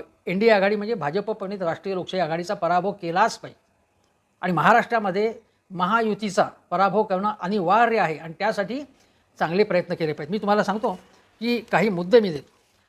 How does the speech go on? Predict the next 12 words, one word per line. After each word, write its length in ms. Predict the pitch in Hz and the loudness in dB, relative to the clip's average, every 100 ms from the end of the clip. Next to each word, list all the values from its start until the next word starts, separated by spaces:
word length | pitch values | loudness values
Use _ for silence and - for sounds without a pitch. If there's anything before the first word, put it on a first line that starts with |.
| - | -2
राष्ट्रीय 320 | 196 202 269 | -2 0 -2
स्तरावर 320 | 254 240 233 233 | 0 4 4 2
तर 60 | |
मी 100 | 240 | -2
तुम्हाला 220 | 220 233 | -2 -2
सांगतो 200 | 226 220 | -2 -2
की 80 | 214 | -2
मनमोहन 340 | 185 175 220 226 | -4 -2 -2 -2
सिंगांच्या 420 | 214 214 214 202 | -2 -2 -2 0
काळामध्ये 400 | 170 175 160 147 _ _ _ - | 0 0 -4 -10 _ _ _ -6
देशाच्या 460 | 165 180 220 220 220 | -2 0 0 0 -2
डोक्यावर 420 | 185 202 190 | -2 -2 -2